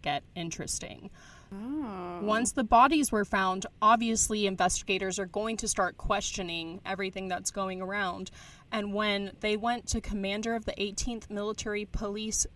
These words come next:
Speaker 1: Battalion, Cole Wagner Dimas Perea, that they
Speaker 2: Mm-hmm.
Speaker 1: find out that Marcelo's mother, Andrea,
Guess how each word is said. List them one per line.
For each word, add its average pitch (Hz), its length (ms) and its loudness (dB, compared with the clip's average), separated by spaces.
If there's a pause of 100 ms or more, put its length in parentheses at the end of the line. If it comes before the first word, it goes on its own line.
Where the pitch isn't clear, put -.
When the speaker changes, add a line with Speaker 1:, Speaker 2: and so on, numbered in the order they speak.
Speaker 1:
Battalion, 202 880 -4 (640)
Cole 220 380 0
Wagner 190 600 4 (200)
Dimas 196 480 0
Perea, 185 640 0 (140)
that 202 220 8
they 202 120 6
Speaker 2:
Mm-hmm. 214 120 8
Speaker 1:
find 214 420 8
out 175 320 8 (160)
that 180 160 8
Marcelo's 220 720 4
mother, 180 400 0 (120)
Andrea, 190 800 0